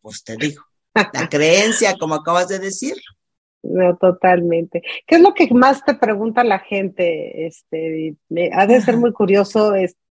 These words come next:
Speaker 2: porque, pues, me imagino que llegan muchos escépticos y muchas gentes queriendo que les resuelvas, eh, la vida o que les soluciones un problema o que les digas si su marido las engaña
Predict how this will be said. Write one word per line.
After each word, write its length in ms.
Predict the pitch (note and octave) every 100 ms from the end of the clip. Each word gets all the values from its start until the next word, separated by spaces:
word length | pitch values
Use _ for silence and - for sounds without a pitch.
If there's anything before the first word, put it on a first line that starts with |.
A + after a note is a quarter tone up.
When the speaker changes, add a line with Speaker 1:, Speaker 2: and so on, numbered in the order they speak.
| C#3 -
Speaker 2:
porque, 260 | E3 -
pues, 180 | - F3
me 100 | F#3 F3+
imagino 420 | F3+ - A3+ A3
que 140 | A3
llegan 320 | F#3+ F#3+ G3+
muchos 380 | F#3+ F#3 G#3+ G3
escépticos 840 | - - E3 D#3+ - F3 - F3+ E3+
y 40 |
muchas 380 | D#3 E3+ F#3+ E3+
gentes 440 | F3+ E3+ F#3 F#3 _ - - -
queriendo 460 | - F#3 F#3 G3 G3
que 100 | G#3
les 180 | F#3 E3
resuelvas, 720 | F3 - F#3 F#3 F#3+ F3 - E3+ D#3+
eh, 140 | D3+
la 480 | G2+ G2+ F#2+ A#2+ E3+
vida 600 | F3 F#3 F#3+ G3 G3 F#3+
o 160 | F3+ D3
que 140 | -
les 220 | D#3 E3 -
soluciones 640 | E3 E3 - F#3+ F#3 -
un 140 | F#3+
problema 640 | F3 F3 D#3+ E3+ E3 F#3 G3
o 100 | F#3+
que 120 | -
les 240 | E3 E3+ E3
digas 300 | F3+ F#3 -
si 180 | D3+
su 180 | D3+ E3
marido 340 | E3 E3+ F3+ F#3
las 220 | D#3+ -
engaña 880 | D3+ D3 D#3 D#3+ E3+ G3 F#3+ F#3